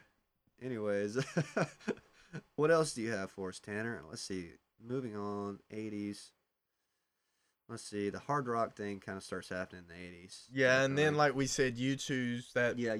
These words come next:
Speaker 1: two's
Speaker 2: progressive. I mean,
Speaker 1: like, singing about serious shit and, like, making good songs and long, drawn-out songs that are still interesting.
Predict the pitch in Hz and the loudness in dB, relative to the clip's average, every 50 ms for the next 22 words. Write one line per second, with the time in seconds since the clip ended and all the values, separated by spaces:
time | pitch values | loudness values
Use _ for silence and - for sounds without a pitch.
0 | 123 147 151 113 123 120 117 117 113 - - 113 110 113 107 104 110 113 110 110 | 0 0 2 4 4 6 6 6 4 0 0 0 0 0 -2 -2 -4 -4 -2 -2
1 | 110 110 110 107 - - - - _ - _ _ - 127 123 117 - - _ _ | -4 -4 -4 -6 -8 -10 -16 -20 _ -20 _ _ -6 -4 -4 -4 -6 -10 _ _
2 | _ - - - - - - 123 123 120 117 113 110 113 101 98 113 107 98 87 | _ -10 -8 -8 -8 -6 -6 -6 -6 -6 -6 -8 -8 -10 -4 0 2 2 2 2
3 | - - - - - 117 110 110 107 107 101 - - - 98 98 104 101 95 - | 0 -4 -6 -4 -2 0 0 0 0 0 -2 -4 -6 -4 -2 0 2 2 0 -2
4 | - 95 90 92 90 87 90 85 - - 104 101 101 - 98 92 - 98 95 - | -6 -10 -10 -8 -8 -6 -8 -8 -8 -6 -6 -6 -6 -6 -8 -8 -8 -8 -8 -8
5 | - - - 85 82 87 87 92 - - - 87 87 92 _ _ _ _ _ _ | -10 -8 -8 -8 -8 -10 -12 -16 -18 -20 -20 -20 -20 -20 _ _ _ _ _ _
6 | _ _ _ _ - 104 110 107 107 107 107 107 107 104 101 101 95 - - - | _ _ _ _ -2 4 6 8 8 8 8 8 6 4 2 0 -4 -8 -14 -14
7 | - - 107 101 101 101 98 95 95 95 95 92 - - - 95 92 92 92 92 | -8 -4 -2 -2 -2 -2 -4 -4 -4 -4 -6 -6 -8 -6 -6 -4 -4 -4 -6 -8
8 | 92 - 95 92 92 92 - - - 98 92 92 92 87 - 95 - - - 95 | -8 -8 -6 -6 -6 -6 -6 -6 -6 -6 -6 -6 -8 -12 -14 -16 -18 -16 -14 -12
9 | 92 95 92 87 | -10 -10 -12 -12